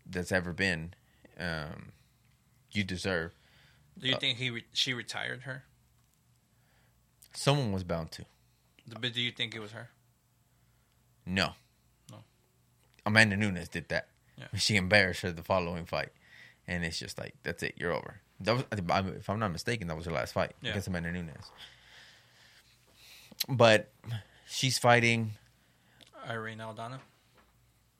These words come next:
Speaker 1: Kinda sounds like your last name.
Speaker 2: Yeah.
Speaker 1: So you might wanna go for her. Uh,
Speaker 2: She, she's from Mexico.
Speaker 1: She's from Mexico. I think she's from Sinaloa,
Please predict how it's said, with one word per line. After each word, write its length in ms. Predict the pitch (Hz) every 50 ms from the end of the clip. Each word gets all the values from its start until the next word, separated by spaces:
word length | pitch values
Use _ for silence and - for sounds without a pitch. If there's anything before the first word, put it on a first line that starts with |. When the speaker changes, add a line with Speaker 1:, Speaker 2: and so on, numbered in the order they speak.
| _ - - -
Speaker 1:
Kinda 260 | - 123 117 120 113
sounds 300 | 104 - - 107 107 107
like 160 | 101 90 87
your 100 | 107 113
last 240 | 117 107 - - -
name. 140 | - - 92 87 - - -
Speaker 2:
Yeah. 180 | - 101 104 110 -
Speaker 1:
So 120 | - - 90
you 140 | 90 98
might 180 | 107 110 104 95
wanna 220 | 92 95 95 95
go 140 | 92 95 110
for 120 | - - 87
her. 160 | 87 82 - - - - - - - - - - _ _ -
Uh, 400 | - 90 85 80 73 - - - - - _ _ _ _ _ - - - -
Speaker 2:
She, 300 | - - - 131 127 117
she's 260 | 131 - - 131 -
from 140 | - - 147
Mexico. 360 | 156 - - - - - - -
Speaker 1:
She's 200 | - - 104 92
from 160 | - - 117 127
Mexico. 360 | 120 113 - - - - 98
I 40 | 101
think 200 | - - 117 107
she's 240 | - - 117 107
from 160 | - - 107 95
Sinaloa, 640 | - - 107 98 80 76 87 117 127 104 76 -